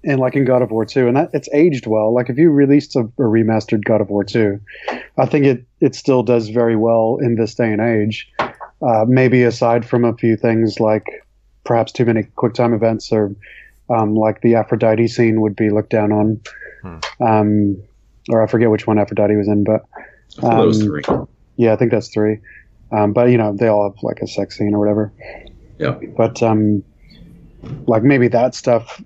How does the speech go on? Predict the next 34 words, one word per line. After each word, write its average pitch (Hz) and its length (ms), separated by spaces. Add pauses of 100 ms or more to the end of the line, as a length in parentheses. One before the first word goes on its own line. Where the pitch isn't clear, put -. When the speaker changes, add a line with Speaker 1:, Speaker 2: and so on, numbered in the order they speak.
Speaker 1:
I'm, 139 180
I'm 156 160
fine 127 420
actually 110 300
with 107 140
that 98 180
stuff - 320
not 107 140
being 107 240
in 107 60
it, 113 160
but 120 120
it's 110 100
just - 220
like, 117 340 (460)
I, 131 160 (100)
I 123 120 (260)
take 170 200
your 139 100
point 143 260
about 120 360 (1080)
the 123 160
time 120 460
being 135 240
different, 139 340
but 131 160
part 165 180
of, 143 160 (120)
part 165 220
of 165 60
moving 143 400
into 143 180
this 135 220
new 123 440